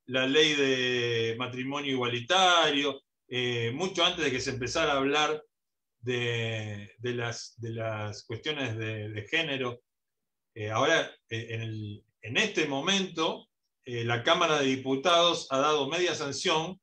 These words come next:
a, a lo que se llama la ley Mordaza, eh, para todo lo que tiene que ver con, eh,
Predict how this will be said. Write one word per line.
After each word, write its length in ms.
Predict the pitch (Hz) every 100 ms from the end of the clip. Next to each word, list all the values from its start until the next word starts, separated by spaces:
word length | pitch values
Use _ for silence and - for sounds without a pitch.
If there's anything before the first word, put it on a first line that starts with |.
| _ _ _
a, 340 | 113 117 113 113
a 40 |
lo 200 | 117 117
que 120 | 117
se 120 | 113 117
llama 240 | 156 170
la 140 | 147
ley 220 | 135 151 170
Mordaza, 800 | 139 135 165 185 - 139 131 - _
eh, 680 | 110 113 113 107 104 104 98
para 480 | 117 117 117 110 107
todo 220 | 147 160
lo 160 | 143 120
que 80 | 120
tiene 280 | 135 139 120
que 120 | 123
ver 320 | 131 147 - _ _ _ _ _ _
con, 1200 | - 127 123 120 120 113 113 113 107 101 98 95 - _ - - -
eh, 880 | 113 107 104 104 101 101 95 - -